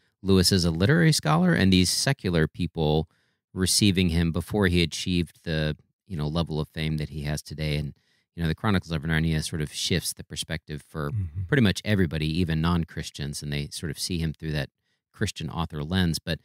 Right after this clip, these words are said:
Speaker 1: them treating him as an academic, I thought was very fascinating, the way you covered that. So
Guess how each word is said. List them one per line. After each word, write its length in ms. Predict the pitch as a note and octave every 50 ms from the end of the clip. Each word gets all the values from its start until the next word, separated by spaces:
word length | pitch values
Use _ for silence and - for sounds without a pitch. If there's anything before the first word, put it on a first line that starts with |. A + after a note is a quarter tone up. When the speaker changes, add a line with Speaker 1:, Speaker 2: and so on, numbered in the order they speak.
| _ _ _ _ _ _ -
Speaker 1:
them 180 | - A2 A2 A2
treating 440 | G2 - - - A#2 G#2+ G#2 G2+ G2
him 260 | E2 F#2 F#2 F2 D#2+
as 180 | - E2 D#2+ D#2+
an 80 | D#2+ -
academic, 600 | - E2 E2 - - - F2 E2+ D#2 C#2 C#2 -
I 80 | D#2+ D#2
thought 200 | D2+ - C#2 -
was 120 | - -
very 220 | - - E2+ D2+ D2
fascinating, 600 | - - D#2 C#2+ - - D2+ D2 C#2 C#2 C#2 C#2+
the 80 | C#2 D2
way 140 | D2 D2+ D2
you 120 | C#2+ C#2
covered 320 | - - E2+ D#2 C#2+ C#2+
that. 220 | - C#2+ C#2 C#2+ -
So 340 | - F2+ E2+ E2+ - -